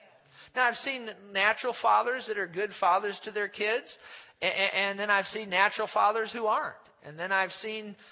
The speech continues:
step parents that, that, that, that aren't good, good parents, and I've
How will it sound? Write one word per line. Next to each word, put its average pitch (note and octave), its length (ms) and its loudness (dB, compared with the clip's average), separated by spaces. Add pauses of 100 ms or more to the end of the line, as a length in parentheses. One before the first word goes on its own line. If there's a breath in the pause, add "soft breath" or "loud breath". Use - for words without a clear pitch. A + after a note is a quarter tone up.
(320 loud breath)
step A3+ 300 4
parents A3 420 0
that, F#3 280 -2
that, F3 320 0
that, E3 360 -2
that D#3+ 200 -2 (260)
aren't E3+ 340 -2
good, F#3 200 -4 (380)
good F3+ 240 -6
parents, G3+ 380 0
and F#3+ 80 -2
I've F#3+ 160 4